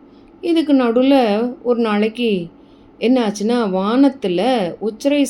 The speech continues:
ஸ்ரவசுன்ற ஒரு குதிரை, வெள்ளையா இருக்கும் அந்த குதிரை. அந்த குதிரையை ரெண்டு பேருமே பார்க்கறா, அதுக்குள்ள மறைஞ்சுடுறது. வினதா வந்து அதை, "ஆஹா, அழகா இருக்குன்னு" சொல்றா. கத்ரு வந்து என்ன பண்றான்னா, "பத்தியா, அந்த குதிரையில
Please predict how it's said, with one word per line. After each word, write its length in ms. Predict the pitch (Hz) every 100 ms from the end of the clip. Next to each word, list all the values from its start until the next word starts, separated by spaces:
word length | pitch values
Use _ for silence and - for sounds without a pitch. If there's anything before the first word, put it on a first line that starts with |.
| -
ஸ்ரவசுன்ற 720 | 202 175 170 185 185 190 302
ஒரு 200 | 247 208
குதிரை, 360 | 208 214 185 165
வெள்ளையா 640 | 165 170 190 202 208 233
இருக்கும் 240 | 233 202
அந்த 120 | 175 165
குதிரை. 280 | 165 170 - - - - - -
அந்த 320 | - 320 302 262
குதிரையை 640 | 254 233 277 254 208 262 277 220 180 127 -
ரெண்டு 220 | 208 240
பேருமே 280 | 277 285 311
பார்க்கறா, 480 | 302 247 247 247 262 370
அதுக்குள்ள 240 | 269 269 330 262
மறைஞ்சுடுறது. 720 | 226 262 294 277 208 180 156 - - - - - - _ -
வினதா 540 | 220 277 311 311 294 240
வந்து 360 | 202 214 330
அதை, 260 | 294 220 196 180 175 180 - - - -
"ஆஹா, 320 | 202 208 214 240
அழகா 360 | 202 202 226
இருக்குன்னு" 320 | 214 - 214 240
சொல்றா. 280 | 202 196 285 - - - -
கத்ரு 460 | - 220 202 285 330
வந்து 240 | 285 247
என்ன 200 | 254 226
பண்றான்னா, 600 | 233 233 208 196 208 277
"பத்தியா, 300 | 262 190 220
அந்த 280 | 214 202 185 185
குதிரையில 640 | 185 220 202 196 233